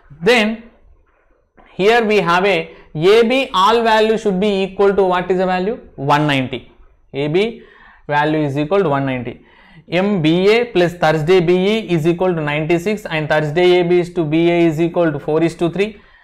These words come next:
Here this data is not required, and this data is not required, and this data is also not required. Here we have to solve purpose.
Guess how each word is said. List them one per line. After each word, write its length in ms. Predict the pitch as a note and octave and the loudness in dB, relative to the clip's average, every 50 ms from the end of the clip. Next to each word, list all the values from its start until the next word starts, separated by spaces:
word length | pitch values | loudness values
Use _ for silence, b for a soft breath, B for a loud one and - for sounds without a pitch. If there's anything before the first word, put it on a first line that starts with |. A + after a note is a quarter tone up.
| b b b b b b b b b _ _ _ _ | b b b b b b b b b _ _ _ _
Here 180 | - D#3+ D#3+ D#3 | -4 -2 -2 0
this 260 | C#3 C#3+ E3 D#3+ D#3+ | 0 -2 -4 -4 -4
data 300 | - E3 E3 E3 E3 E3+ | -2 -2 0 0 0 0
is 260 | E3+ E3+ D#3 - - | 0 -2 -4 -6 -8
not 240 | D#3+ D#3 D#3+ E3 D#3+ | -8 -6 -6 -4 -4
required, 320 | F3 D#3 - F#3 F#3+ G3+ F#3+ | -6 -6 -4 -4 -4 -2 -2
and 220 | E3+ D#3 D3 C#3 | -4 -4 -4 -6
this 120 | D3 D3 | -6 -4
data 260 | C#3 E3 E3 E3 E3 E3 | -2 -2 -2 0 0 -2
is 100 | D#3+ D3 | -2 -2
not 200 | D#3+ D#3+ D#3 D3 | -4 -6 -6 -6
required, 280 | E3 D3+ E3 F3+ F#3+ | -6 -6 -6 -4 -4
and 180 | F3+ E3 C#3+ C#3+ | -4 -4 -6 -6
this 100 | D3 C#3+ | -6 -6
data 260 | D3 D#3+ D#3 D3+ E3 | -4 -6 -4 -4 -4
is 120 | D#3+ D3+ | -4 -4
also 200 | D3+ D3+ D3 D3+ | -4 -6 -6 -6
not 200 | D3 C#3+ D3 C#3+ | -6 -6 -6 -6
required. 420 | D3 C#3+ C#3 D3 D#3 F3+ F#3 F3+ b b b b b b b b b | -6 -8 -6 -6 -6 -8 -8 -10 b b b b b b b b b
Here 340 | _ G3+ A3 B3 C4+ C4+ B3 | _ -2 -2 0 0 0 0
we 100 | A#3 A3+ | -2 -2
have 320 | G3+ F3+ F#3+ G3 G#3+ G3+ | -2 0 0 0 0 2
to 120 | A3 G#3+ G#3 | 0 0 0
solve 320 | G#3+ F#3 F3 F3+ F3+ E3+ | 2 2 2 2 2 0
purpose. 580 | E3 D3+ C#3+ C#3 F#3+ G#3 A3 G#3+ - - - | 0 -2 -2 -2 -2 -2 -2 -4 -8 -14 -20